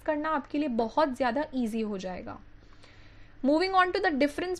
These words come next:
between cold-blooded animals and warm-blooded animals, आपसे ये क्वेश्चन पूछा जा सकता है बायोलॉजी में,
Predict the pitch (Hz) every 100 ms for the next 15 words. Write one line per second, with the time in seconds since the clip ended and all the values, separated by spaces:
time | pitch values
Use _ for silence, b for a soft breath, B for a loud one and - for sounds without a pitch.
0 | 339 320 339 359 294 294 330 330 311 330
1 | 302 294 302 311 330 294 262 277 294 294
2 | 311 285 277 285 311 - - 254 - 320
3 | 320 320 285 262 320 311 269 262 311 269
4 | 269 269 302 294 294 311 262 247 240 262
5 | 254 302 294